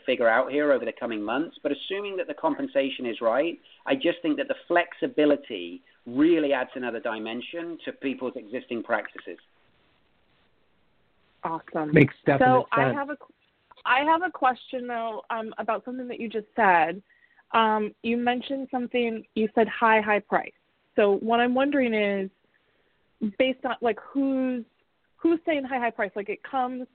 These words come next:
Speaker 2: and I'm not trying to, you know, like, put you on the spot or anything, but I, I, that's a little bit of a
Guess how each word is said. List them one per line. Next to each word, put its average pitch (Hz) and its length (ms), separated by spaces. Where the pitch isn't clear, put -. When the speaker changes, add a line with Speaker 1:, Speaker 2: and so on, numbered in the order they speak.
Speaker 2:
and 226 80
I'm 226 80
not 247 180
trying 233 240
to, 214 180
you 214 140
know, 185 340
like, 180 160
put - 120
you 196 80
on 180 40
the 175 140
spot 226 180
or 220 40
anything, 185 340
but 180 120
I, 175 80
I, 190 160
that's 214 300
a - 20
little 214 220
bit 202 100
of 185 100
a 180 60